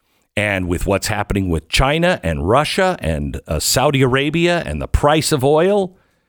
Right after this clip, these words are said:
And it will disrupt our dollar, and we will have to do something immediately. And most people will be so freaked out, it will happen so fast,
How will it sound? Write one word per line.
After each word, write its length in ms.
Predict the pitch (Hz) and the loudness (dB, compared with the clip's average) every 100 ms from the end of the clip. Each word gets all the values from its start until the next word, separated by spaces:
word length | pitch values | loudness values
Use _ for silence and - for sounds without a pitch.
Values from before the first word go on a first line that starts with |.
| _ _ _ _ _ _ - | _ _ _ _ _ _ -2
And 240 | 104 98 | 0 2
it 140 | 98 98 | 0 0
will 280 | 92 80 | 0 0
disrupt 600 | 80 92 - 113 160 - | -2 -4 0 2 0 2
our 140 | 151 151 | 0 2
dollar, 560 | 131 143 160 180 180 - | 2 4 4 2 -2 -4
and 220 | 98 85 | -4 -2
we 120 | 95 | -2
will 240 | 87 73 - | -2 -4 -4
have 440 | - 147 160 - | -2 0 0 -2
to 120 | 151 | -4
do 240 | 117 135 127 | 0 0 0
something 520 | 135 117 107 110 120 | -2 -2 -2 -2 -2
immediately. 1040 | 107 98 117 160 139 101 71 58 65 50 _ _ _ _ _ _ - | 0 2 4 2 0 -2 -4 -8 -12 -12 _ _ _ _ _ _ -2
And 240 | 87 98 | 2 4
most 260 | 123 151 - | 4 2 2
people 340 | 143 131 143 | 0 0 -2
will 80 | 110 | -2
be 160 | 101 90 | -2 -2
so 260 | - 135 | 0 0
freaked 420 | 147 - 190 180 123 | 0 0 -2 -2 -2
out, 300 | 110 139 - | -2 -2 -2
it 140 | 101 | -2
will 140 | 87 95 | 0 0
happen 400 | 110 - 90 82 | -2 -2 -4 -2
so 400 | - - 160 185 | -2 2 0 0
fast, 560 | - 98 113 120 - | -2 0 -2 -4 -10